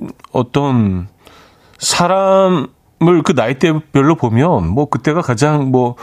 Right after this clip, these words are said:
외모는 제일 빛날 수 있죠. 대학생 때가요. 그렇죠? 예. 외모만 놓고 보자면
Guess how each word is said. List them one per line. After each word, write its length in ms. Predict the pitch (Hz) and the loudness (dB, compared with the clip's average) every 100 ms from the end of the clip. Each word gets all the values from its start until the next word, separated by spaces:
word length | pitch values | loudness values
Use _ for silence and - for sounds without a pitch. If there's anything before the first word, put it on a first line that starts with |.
| - 117 | -6 0
외모는 580 | 143 170 160 135 156 | 2 4 4 4 2
제일 240 | - 143 139 | 2 0 2
빛날 960 | 123 131 135 131 127 120 120 120 120 131 | 2 4 2 2 0 0 0 0 0 -4
수 180 | - 151 | 0 0
있죠. 480 | 98 - 110 156 - | 0 -2 -2 -2 -2
대학생 400 | 117 110 117 95 | -2 0 -4 -2
때가요. 320 | 104 90 90 | -2 -2 -2
그렇죠? 380 | 95 - 135 156 _ 92 | -6 -4 -4 -4 _ -6
예. 300 | 92 90 98 - - - - - - _ _ _ _ _ _ - - _ _ _ _ | -4 -6 -12 -18 -20 -20 -20 -20 -20 _ _ _ _ _ _ -20 -20 _ _ _ _
외모만 360 | 110 127 131 117 | 0 0 0 0
놓고 240 | 101 123 | 0 0
보자면 480 | 104 95 95 104 | 0 0 0 0